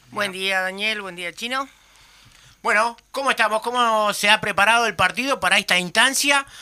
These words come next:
Speaker 2: eh, que no arranca en la conferencia, sino que viene de un periodo en donde los comunistas de Montevideo, a través de las agrupaciones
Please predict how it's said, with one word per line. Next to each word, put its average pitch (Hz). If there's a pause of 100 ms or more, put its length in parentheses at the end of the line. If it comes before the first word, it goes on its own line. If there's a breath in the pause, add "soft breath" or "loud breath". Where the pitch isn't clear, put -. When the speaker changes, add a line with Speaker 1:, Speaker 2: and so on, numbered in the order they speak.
(160 loud breath)
Speaker 2:
eh, 143
que 160
no 208
arranca 151
en 139
la 151
conferencia, 170
sino 165
que 180
viene 190
de 170
un 170
periodo 196 (240 loud breath)
en 156
donde 156
los 139
comunistas 175
de 196
Montevideo, 180
a -
través 156
de 180
las 151
agrupaciones 156